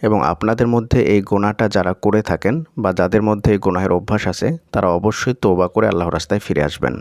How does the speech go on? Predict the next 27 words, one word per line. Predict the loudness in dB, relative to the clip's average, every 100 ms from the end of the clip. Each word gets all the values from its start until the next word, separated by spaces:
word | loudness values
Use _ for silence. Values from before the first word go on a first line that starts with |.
| -4
আজকের | -4 -2 -2
এই | 0
দোয়া | 2 2
কবুলের | 2 0
গল্পটি | 2 0 0 -4 -4 -6 -4
আমাদেরই | 0 2 2 2
একজন | 0 0 0
নিয়মিত | 2 2 0
ভিউয়ার্স, | 0 2 0 0 -6 _
তিনি | -2 2
আমাদেরকে | 2 0 -2 0 2
ইমেলের | 2 2
মাধ্যমে | 0 -2 -2 0
গল্পটি | 0 0 -2 -4
শেয়ার | 0 -2
করেছেন, | 0 -2 -2 -6 -6 -4
আর | -4
সেটা | -2 -2 0
আমি | -2
খালিদ | -2 -2 0
হাসান | -2 -2 -4
আপনাদের | -2 -4 -4
সঙ্গে | -4 -4
হুবাহু | -2 -2 0 0
পড়ে | 0 0
শোনাবো | -2 -2 -2
ইনশাআল্লাহ। | -2 -4 -2 -4